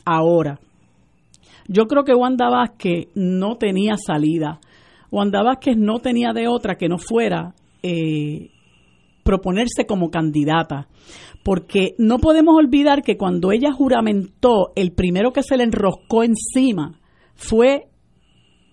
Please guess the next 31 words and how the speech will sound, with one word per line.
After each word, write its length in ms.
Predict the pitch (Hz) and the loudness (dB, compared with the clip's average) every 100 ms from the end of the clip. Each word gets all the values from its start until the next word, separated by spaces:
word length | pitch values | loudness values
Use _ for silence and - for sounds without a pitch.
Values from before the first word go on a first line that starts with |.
| _ _ _ _ - | _ _ _ _ -6
eh, 560 | 175 165 156 147 143 139 - | -4 -2 -2 -4 -6 -12 -6
Tomás 300 | - 190 240 254 | -2 0 0 2
Rivera 320 | 202 185 175 | 2 2 0
Chats. 480 | - 120 - - - _ _ _ _ - - _ _ - | -2 -6 -8 -14 -20 _ _ _ _ -20 -20 _ _ -8
Llevaron 500 | 170 180 180 262 339 | 0 4 4 4 4
el 160 | 349 | 2
caso 380 | - 330 320 339 | 0 0 0 -2
contra, 840 | 330 285 269 269 254 233 214 202 - - | 0 0 0 0 2 2 0 -2 -6 -4
contra 520 | 226 220 233 208 196 | -4 -2 -2 -2 0
Pedro 280 | 226 247 262 | 0 0 0
Pierluisi, 840 | 262 233 226 262 262 - 233 277 - _ _ _ - | 0 0 0 0 0 -2 -4 -4 -12 _ _ _ -6
lo 300 | 185 180 180 | 0 0 2
ganaron 480 | 165 170 226 320 | 2 2 4 4
con 180 | 302 247 | 4 2
una 160 | 247 254 | 2 0
decisión 420 | 269 247 269 262 | 0 -2 -2 -2
unánime 500 | 240 233 269 277 247 | 0 0 2 2 0
que 100 | 220 | -2
tomó 280 | 208 190 214 | -2 -2 -2
el 140 | 240 | -2
Tribunal 400 | 233 208 185 202 | -2 -2 -2 -2
Supremo, 720 | 226 233 - 214 233 180 214 - _ _ _ _ _ _ _ | -2 -4 -2 0 2 0 -2 -8 _ _ _ _ _ _ _
con 220 | 185 170 | -4 -2
unas 240 | 190 254 | 0 2
decisiones 560 | 240 247 226 - 240 247 | 0 0 -2 0 0 0
de 100 | 214 | 0
cada 260 | 190 208 226 | 0 0 0
uno 200 | 240 220 | 0 0
de 80 | |
los 120 | 196 185 | 0 0
jueces, 520 | 196 233 240 202 | 2 0 0 -4